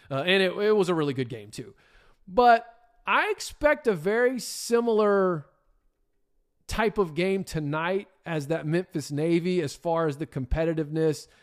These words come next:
the closeness, um, the excitement of it. Because as I said earlier this week, you've got two two and two teams who really,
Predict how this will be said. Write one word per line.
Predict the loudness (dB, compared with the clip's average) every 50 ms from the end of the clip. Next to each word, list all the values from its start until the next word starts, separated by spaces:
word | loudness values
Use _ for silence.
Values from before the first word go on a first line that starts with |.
| _ _ _
the | -16 -16
closeness, | -14 -14 -10 -4 0 0 0 0 -2 -4 -2 0 0 0 0 -2 -10 -18 _ _ _ _ _ _
um, | -8 -6 -6 -6 -6 -8 -10 -12 -14 _ _ _ _
the | -8 -8
excitement | -8 -8 -12 -8 -2 0 0 0 0 -2 -2 0 0 0 -2 0
of | 0 0 0 2 2
it. | 0 0 0 -2
Because | -6 -6 -2 0 0 2 2 0 -2 -4 -8 _
as | -2 0 0 2 2
I | 0 0
said | 0 0 0 -2 0 0
earlier | 0 -2 0 0 0 0
this | 0 -2 -4 -4
week, | -6 -6 -4 -6
you've | -8 -4
got | -4 -4 -4 -4 -8
two | -10 -6 -2 0 2 2 2 2 0 -4 -8 _ _ _ _ _
two | -10 -4 -2 0 0 0
and | -2 -4
two | -6 -6 -6 -6 -6
teams | -8 -6 -4 -2 -2 0 -2 -4 -6 -10 _ _ _ _ _ _ -6
who | -4 -2 -2
really, | -2 -2 0 0 2 4 4 4 4 2 0 -4